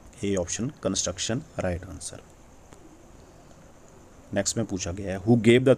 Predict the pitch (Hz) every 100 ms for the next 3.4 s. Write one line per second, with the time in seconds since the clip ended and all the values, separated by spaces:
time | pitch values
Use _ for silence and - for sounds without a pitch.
0 | - 110 113 107 - 98 95 101 107 113
1 | 92 95 98 90 104 117 123 101 95 -
2 | 107 107 - - - - - - 101 95
3 | 95 85 82 80